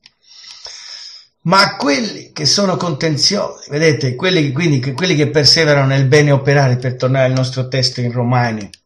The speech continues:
a quelli che perseverano nel bene operare cercano gloria, onore e immortalità. Ma guardate poi cosa dice: "Ma a quelli che sono contenziosi,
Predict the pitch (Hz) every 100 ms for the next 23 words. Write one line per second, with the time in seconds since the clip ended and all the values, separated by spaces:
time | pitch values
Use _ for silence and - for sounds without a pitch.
0 | _ - - - - 147 269 202 156 170
1 | 147 - 208 147 123 120 120 139 139 233
2 | 196 165 - 240 165 123 147 180 - 151
3 | 143 151 147 180 165 147 156 160 151 143
4 | 143 131 127 127 123 113 87 131 156 180
5 | 170 135 127 123 107 110 127 165 165 -
6 | 294 208 143 175 - 175 127 104 - -
7 | - _ _ - 339 320 302 285 277 185
8 | - 311 294 208 151 190 120 - -